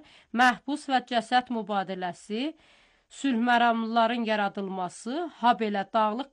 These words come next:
Qarabağ bölgəsində rabitə yollarının açılması ilə bağlı məsələlər müzakirə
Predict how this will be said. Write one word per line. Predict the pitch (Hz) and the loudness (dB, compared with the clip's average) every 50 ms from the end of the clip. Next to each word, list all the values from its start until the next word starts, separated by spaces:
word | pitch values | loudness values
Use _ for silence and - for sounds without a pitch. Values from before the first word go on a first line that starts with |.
| - | -4
Qarabağ | - 220 214 233 254 220 214 226 208 - - | -2 0 2 2 2 2 0 -2 -2 -2 -4
bölgəsində | 220 214 208 185 - 214 196 185 - - 208 190 185 180 196 226 262 269 | -4 -4 -4 -4 -4 -6 -6 -6 -6 -8 -8 -8 -6 -2 2 2 2 2
rabitə | 262 233 214 202 202 - - - 247 240 | 2 0 0 0 -2 -6 -6 -4 -4 -2
yollarının | 208 208 196 196 185 185 196 190 185 190 190 202 240 302 320 302 - _ _ _ | -2 -4 -6 -6 -6 -4 -4 -4 -4 -4 -4 -4 -2 -2 -4 -6 -8 _ _ _
açılması | - 240 233 233 - 269 247 247 254 254 254 - 370 359 | -2 -2 -2 -2 -2 -6 -4 -2 -2 -2 -2 -2 -6 -4
ilə | 302 233 220 196 - - | -4 -2 -2 -4 -4 -2
bağlı | 220 208 208 202 196 226 294 359 359 - _ _ _ _ - - | 0 0 0 0 0 -2 -2 -2 -4 -4 _ _ _ _ -6 0
məsələlər | 233 233 226 - 240 220 208 202 196 190 196 208 240 277 277 269 | 0 0 2 2 0 0 0 -2 -2 0 0 0 0 0 -2 -4
müzakirə | 233 190 196 208 190 175 - - 190 190 190 190 | -4 -4 -4 -4 -4 -4 -6 -10 -8 -8 -6 -6